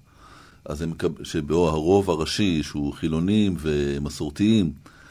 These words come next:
שבעד, קודם כל, דמוקרטיה ליברלית, הם, הם מפוצלים ביניהם, ו-, ו-, ולמרות שהם איזה שמונים אחוז, הם נכנסים לעימות של ארבעים נגד ארבעים, ומעיינים את כוחם, זאת אומרת, כוחם שווה אפס, ואז קבוצות לחץ קטנות וקיצוניות, או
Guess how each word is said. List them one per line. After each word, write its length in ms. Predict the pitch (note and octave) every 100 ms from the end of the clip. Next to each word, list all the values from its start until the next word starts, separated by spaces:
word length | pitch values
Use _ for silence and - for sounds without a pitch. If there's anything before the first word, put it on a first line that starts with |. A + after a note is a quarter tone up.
| -
שבעד, 520 | - E2 D2 D#2 F#2 F#2+
קודם 200 | G2+ G2+
כל, 200 | G2+ F#2
דמוקרטיה 420 | F2+ F2 G2+ G#2+
ליברלית, 520 | G#2+ B2+ D#3 C3 G2+
הם, 280 | G#2+ A#2 G#2+ -
הם 120 | G#2+ A2+
מפוצלים 460 | A2+ A2 F#2+ G2
ביניהם, 380 | F#2 E2+ F#2 G2 E2
ו-, 60 | D#2 - E2+ C#2+ D2+
ו-, 160 | D#2+ D2 C#2+ C#2+ C#2+ C#2 C#2 C#2 -
ולמרות 320 | D2+ C#2 F#2
שהם 80 | G2
איזה 100 | E2+
שמונים 300 | D#2 E2+ F#2
אחוז, 360 | F2 G2+ F#2 D#2
הם 180 | D2 C#2+ - - - _
נכנסים 400 | E2+ E2+ D#2+ G#2+
לעימות 340 | F#2 E2 G2+ G2
של 100 | D#2+
ארבעים 320 | D2 E2 F#2+
נגד 200 | F2 F2
ארבעים, 380 | D#2+ D#2 G2 F#2+ - - - - -
ומעיינים 600 | D#2 D#2+ - F2+ F#2+ A#2
את 80 | G#2
כוחם, 400 | - F2 - C2+ D#2+ A2+
זאת 140 | -
אומרת, 200 | D#2+ D#2+
כוחם 300 | D#2 D#2+ F2+
שווה 240 | D#2+ D2 D#2+ -
אפס, 320 | - - F#2+ F2+
ואז 260 | D2+ G#2+
קבוצות 420 | A2+ - G2 A#2 -
לחץ 280 | A#2 B2+
קטנות 400 | - - G#2 B2 - -
וקיצוניות, 760 | E2+ E2+ F2 F#2 G#2+ C#3 A#2+
או 60 | -